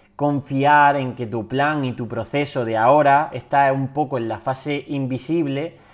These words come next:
pero luego ver-, vendrá ese éxito, eh, de forma más súbita porque has acumulado todo esto, ¿no? Esto también, de nuevo,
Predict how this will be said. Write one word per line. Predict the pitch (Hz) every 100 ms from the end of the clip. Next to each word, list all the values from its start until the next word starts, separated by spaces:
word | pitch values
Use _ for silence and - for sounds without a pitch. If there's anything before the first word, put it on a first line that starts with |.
| _ -
pero | 123 123
luego | 127 147 147 135 156 165 - _
ver-, | - 131 127 117 -
vendrá | 139 127 120 117 127 135
ese | 131 139 131
éxito, | - 143 131 156 156 -
eh, | 143 131 120
de | 117
forma | - 120 127 135
más | 127 131 131 - - _ - _ _
súbita | - 170 170 156 139 151 170 - - _ _ _ -
porque | 143 117 131 127 127 -
has | 139 -
acumulado | 131 139 135 123 127 123
todo | 117 107
esto, | 107 113
¿no? | 117 139
Esto | - 127 -
también, | 147 147 147 151 139 139 135 135
de | 127
nuevo, | 135 147 151 160